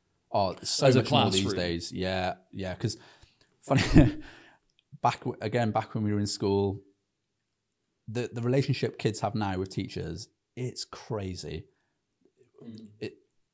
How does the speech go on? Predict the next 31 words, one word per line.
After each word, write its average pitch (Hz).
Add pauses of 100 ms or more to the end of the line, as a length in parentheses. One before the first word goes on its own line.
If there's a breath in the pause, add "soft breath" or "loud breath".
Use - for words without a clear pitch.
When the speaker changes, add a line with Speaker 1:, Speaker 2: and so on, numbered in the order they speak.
(240)
Speaker 1:
I 113
feel 143
like 143
they 127
come 123
to 117
school 104
and 98
they, 98
they're 104
like 104
your 95
friend. 87
Speaker 2:
Yeah, 104
Speaker 1:
But 113
there's 104
Speaker 2:
that's 110
Speaker 1:
that, 101
there's 110
also 127
Speaker 2:
huge. 110
Speaker 1:
that 98
barrier 95
that, 87
you 95
know, 90
there's 92 (140)
that 92 (140)
line 95
of 90
respect. -